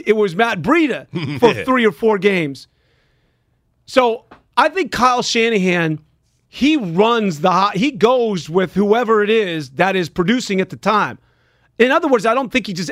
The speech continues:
Speaker 1: allocates, "Okay, I've got eight scripted plays for you. I got six scripted plays for you." I think he goes with the hot hand.
Speaker 2: Yeah, but when you, you, again, second, third, fourth,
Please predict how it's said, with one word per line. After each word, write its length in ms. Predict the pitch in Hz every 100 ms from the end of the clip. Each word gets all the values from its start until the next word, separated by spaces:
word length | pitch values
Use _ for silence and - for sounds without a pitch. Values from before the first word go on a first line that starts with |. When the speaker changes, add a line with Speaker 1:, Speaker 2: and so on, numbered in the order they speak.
| -
Speaker 1:
allocates, 520 | 220 240 175 190 175
"Okay, 240 | 170 175
I've 180 | 170 160
got 240 | 175 175 175
eight 160 | - 247
scripted 400 | - 214 208 175
plays 260 | 196 180 175
for 140 | 156
you. 380 | 196 269 262 - - _ 185
I 120 | 185
got 240 | 160 160
six 360 | - 277 - -
scripted 300 | 220 208 139
plays 240 | 294 180
for 100 | -
you." 140 | 247 285
I 120 | 277
think 180 | 370 -
he 140 | 285
goes 420 | 180 196 220 202
with 100 | 156
the 120 | 180 151
hot 260 | 180 170
hand. 360 | 170 180 135 - -
Speaker 2:
Yeah, 160 | 190
but 160 | 170 180
when 120 | 180
you, 120 | 214 180
you, 140 | 170 - 160 180
again, 500 | 156 185 135 101 -
second, 600 | - - 175 175 190 -
third, 340 | 160 151 151 143
fourth, 460 | 143 139 139 123